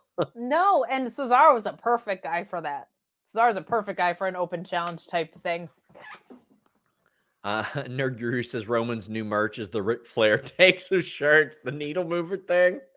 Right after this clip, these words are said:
Speaker 2: What are
Speaker 1: Oh.
Speaker 2: we doing? What is
Speaker 1: Well,
Speaker 2: that?
Speaker 1: I know what we're doing. We are enjoying our mornings with delicious Magic Spoon cereal, Kate.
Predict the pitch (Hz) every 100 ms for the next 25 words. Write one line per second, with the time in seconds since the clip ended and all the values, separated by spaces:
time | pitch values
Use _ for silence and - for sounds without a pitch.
0 | _ - 254 196 196 302 330 392 320 294
1 | 269 247 - 240 302 440 480 480 415 294
2 | 226 196 196 202 - - 269 339 - 554
3 | 440 554 - 480 466 320 190 175 _ _
4 | _ - 127 175 214 175 135 110 104 101
5 | 95 95 101 107 _ _ _ _ _ _
6 | _ _ _ _ _ - 131 127 117 110
7 | 113 123 127 120 117 117 113 107 113 123
8 | 92 82 85 - - _ _ _ _ 131
9 | 147 127 170 165 170 226 311 - - 151
10 | 117 - - - _ _ _ 131 160 220
11 | 262 302 320 - - - - 247 277 294
12 | 294 269 220 - - 294 311 311 226 95
13 | 85 - 104 87 95 -